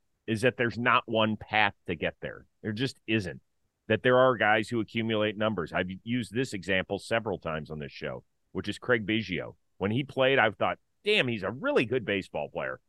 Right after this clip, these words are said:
Not once was I ever thinking Cooperstown. And then when you add up everything at the end, you're like, "Damn, he's getting in. He's getting in." Um, so, yeah, I guess with Stanton, it's very simple.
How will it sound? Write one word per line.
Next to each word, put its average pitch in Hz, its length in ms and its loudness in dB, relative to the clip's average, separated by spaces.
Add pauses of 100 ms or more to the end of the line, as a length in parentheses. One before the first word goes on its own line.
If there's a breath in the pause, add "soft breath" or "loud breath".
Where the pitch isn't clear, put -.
(140)
Not 135 280 4
once 131 340 2
was 95 180 -4
I 90 120 0
ever 110 260 2
thinking 95 460 -4 (520)
Cooperstown. 73 720 -2 (160)
And 104 160 2
then 123 100 4
when 123 100 0
you 113 160 2
add 123 240 6
up 117 140 4
everything 104 420 2
at 82 80 -2
the 104 160 -2
end, 92 340 4 (880)
you're 76 100 -10
like, 78 140 -6 (100)
"Damn, 85 380 -8 (760)
he's 87 200 -10
getting 98 200 0
in. 92 280 2 (760)
He's 101 140 -6
getting 120 240 6
in." 98 320 4 (720)
Um, 92 540 6 (1300)
so, 180 160 8
yeah, 180 200 8
I 156 80 8
guess 190 240 2
with 175 120 -2
Stanton, 170 400 2
it's 113 140 -4
very 139 220 0
simple. 110 480 -4